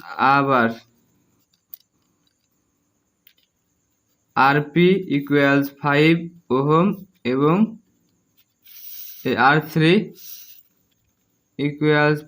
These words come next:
five ওহম শ্রেণী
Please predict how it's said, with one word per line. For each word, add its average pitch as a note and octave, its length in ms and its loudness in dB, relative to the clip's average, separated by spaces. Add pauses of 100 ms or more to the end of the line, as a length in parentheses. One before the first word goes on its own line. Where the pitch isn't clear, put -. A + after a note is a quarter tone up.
five D3+ 380 0 (720)
ওহম D3+ 360 0 (3500)
শ্রেণী D#3 480 0